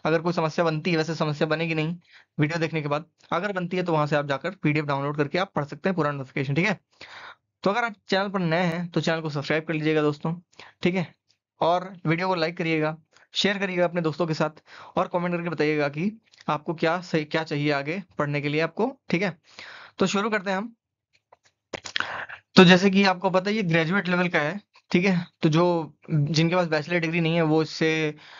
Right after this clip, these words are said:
दूर रहे, ठीक है, वो इसमें नहीं भर सकते हैं एग्जाम, आप, आप इसमें नहीं, अ, एंटर कर सकते हैं, ठीक है, अप्लाई नहीं कर सकते हैं। तो पहले हम देख लेते हैं एप्लीकेशन की जो डेट है वो स्टार्ट होगी चौदह नवं-, चौदह सितंबर, जैसे मैंने आपको बताया चौदह सितंबर से आपकी जो है वो एप्लीकेशन स्टार्ट है, application begins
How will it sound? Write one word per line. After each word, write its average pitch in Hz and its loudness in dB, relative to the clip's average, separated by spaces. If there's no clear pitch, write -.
दूर 180 4
रहे, 180 2
ठीक 175 -2
है, 185 0
वो 165 0
इसमें 170 0
नहीं 160 0
भर 165 0
सकते 156 -4
हैं 151 0
एग्जाम, 143 0
आप, 147 -2
आप 147 -4
इसमें 151 -2
नहीं, 165 0
अ, 143 0
एंटर 156 -2
कर 147 -4
सकते 151 -4
हैं, 185 -4
ठीक 170 0
है, 165 0
अप्लाई 160 -4
नहीं 180 -8
कर 151 -4
सकते 147 -6
हैं। 214 -4
तो 196 2
पहले 202 -2
हम 233 -4
देख 208 -2
लेते 226 -2
हैं 208 2
एप्लीकेशन 185 0
की 208 -2
जो 196 2
डेट 175 -2
है 202 -2
वो 170 0
स्टार्ट 175 -2
होगी 202 -6
चौदह 160 0
नवं-, 151 -2
चौदह 170 -2
सितंबर, 160 -4
जैसे 156 -2
मैंने 165 0
आपको 160 -6
बताया 170 0
चौदह 165 0
सितंबर 160 -4
से 156 -4
आपकी 156 -4
जो 160 0
है 190 -4
वो 185 4
एप्लीकेशन 170 -4
स्टार्ट 156 -4
है, 147 -2
application 151 -4
begins 185 -4